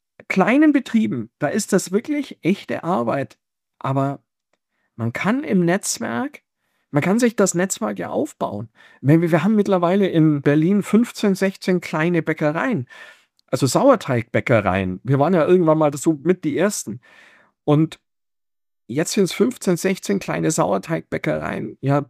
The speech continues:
das sind alles Menschen, die ähnliche Fähigkeiten haben, die kann man austauschen. Und das macht das ganze Leben wirklich einfacher.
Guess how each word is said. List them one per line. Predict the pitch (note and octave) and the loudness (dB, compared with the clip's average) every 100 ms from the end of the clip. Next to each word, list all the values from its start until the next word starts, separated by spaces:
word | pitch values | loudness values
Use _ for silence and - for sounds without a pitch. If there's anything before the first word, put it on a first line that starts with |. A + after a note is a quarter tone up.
| _ | _
das | D3+ C#3+ | -4 0
sind | F#3+ F#3 - | 0 0 0
alles | C#3 G#3+ - | 0 0 -2
Menschen, | E3+ F#3+ G#3+ A3+ G#2+ | -2 -2 -2 -4 -4
die | E3+ D3+ | -4 -2
ähnliche | D3+ F3+ F#3 F3+ D#3+ | 2 4 4 4 2
Fähigkeiten | - G3 - - C3 B2+ C#3 | 2 0 0 0 0 0 2
haben, | C3+ C#3+ D#3 | 2 2 0
die | D#3 | 0
kann | D3+ | 2
man | C#3 | 2
austauschen. | A2+ D3 F#3+ - E3+ F3+ G#3 A3 - - - - - | 2 2 0 0 -2 0 -2 -4 -8 -20 -20 -20 -8
Und | - D3+ | 0 4
das | D#3 | 4
macht | E3 F3 | 4 2
das | F#3 | -2
ganze | - E3+ G3 F#3+ | 0 0 0 0
Leben | E3 F3+ G3+ G#3 A#2+ | 0 0 0 -2 -2
wirklich | F#3 G3+ E3+ | -4 -4 -4
einfacher. | D3 C#3+ G3 - F#3+ G3+ G3+ | -2 0 0 -2 -2 2 0